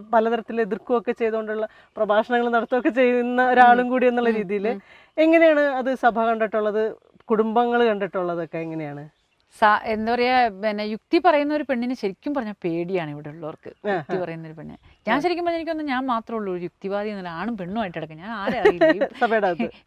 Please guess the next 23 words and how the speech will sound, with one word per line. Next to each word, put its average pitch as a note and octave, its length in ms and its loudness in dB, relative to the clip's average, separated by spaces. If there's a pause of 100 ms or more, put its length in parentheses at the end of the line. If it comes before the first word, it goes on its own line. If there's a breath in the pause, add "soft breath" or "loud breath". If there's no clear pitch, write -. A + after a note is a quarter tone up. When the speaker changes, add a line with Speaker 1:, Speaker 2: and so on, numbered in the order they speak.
Speaker 2:
പുൽ-, B3+ 120 -2 (280)
അല്ല, C#4+ 200 -2 (120)
Speaker 1:
ഈ C4+ 100 0
Speaker 2:
പുൽ-, D4 80 4
Speaker 1:
ഭാഗത്ത്. F#3+ 280 4
Speaker 2:
പുൽപ്പള്ളിയിൽ E4+ 500 0
ഞാനൊരു C4+ 420 -4 (100)
പെ-, A3 120 -4
ഒരു A#3+ 240 -4
പെൺ-, A#3 520 -4
ആ, A3+ 320 -2 (120)
പെണ്ണെന്നുള്ള F#4 400 2
രീതിയിൽ A#3+ 240 -4
ഞാൻ G3+ 140 -6
അറിയില്ല. E3+ 220 -6
ആണുങ്ങൾ A#3+ 340 -6
കുറച്ച് F4+ 260 -4
പേരുണ്ട്, G3+ 320 -2
പക്ഷെ - 400 -2
Speaker 1:
ആ. - 20 6
Speaker 2:
അവരൊന്നും F4 220 2
ആക്റ്റീവ് D4 380 -2
ഒന്നുമല്ല, E3 460 -6